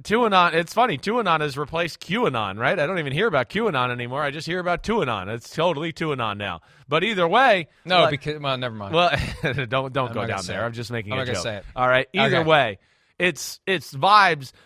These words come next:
Speaker 1: They've been trying to force vibes on us all off season, but I think when they're a team that just kinda hits you in the face when you turn and watch them on T V or film or whatever, we just go, "Holy crap,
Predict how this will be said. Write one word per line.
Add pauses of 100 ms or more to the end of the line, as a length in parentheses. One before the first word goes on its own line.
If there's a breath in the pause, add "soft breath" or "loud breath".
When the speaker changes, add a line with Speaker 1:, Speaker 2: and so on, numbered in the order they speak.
Speaker 1:
They've
been
trying
to
force
vibes
on
us (100)
all
off
season, (400)
but (460)
I
think
when
they're
a
team
that
just
kinda
hits
you
in
the
face
when
you
turn
and
watch
them
on
T
V
or
film
or
whatever,
we
just
go,
"Holy
crap,